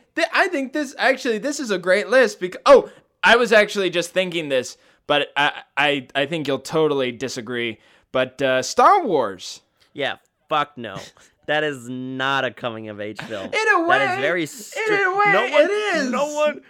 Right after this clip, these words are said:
Speaker 2: If, if you,
Speaker 1: His
Speaker 2: if you talk,
Speaker 1: parents
Speaker 2: like,
Speaker 1: died.
Speaker 2: nobody, no Star Wars geek is. Oh, that's, that's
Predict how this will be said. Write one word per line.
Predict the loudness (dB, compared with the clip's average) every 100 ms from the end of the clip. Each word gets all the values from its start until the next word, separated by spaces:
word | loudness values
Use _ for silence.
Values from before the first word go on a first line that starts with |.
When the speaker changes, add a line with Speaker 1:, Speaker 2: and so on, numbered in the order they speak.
| _
Speaker 2:
If, | -6 -4 -6
if | -8 -8
you, | -10 0
Speaker 1:
His | 2 2
Speaker 2:
if | -2
you | -2
talk, | 0
Speaker 1:
parents | 2 2 0 -6 -4
Speaker 2:
like, | 0 0
Speaker 1:
died. | 0 -6 -10 -10
Speaker 2:
nobody, | -2 -2 0 -2 -2 -6
no | -8 -6 -4 -2 -4 -8
Star | -16 -8 -4 -4
Wars | -2 -4 -6
geek | -10 -16 -16 -16
is. | -14 -14 -16 _
Oh, | -6 -4 -6 _ _ _ _ _ _ -6
that's, | -6 -6 _ _ _ _ _ _ _ _
that's | -12 -12 -14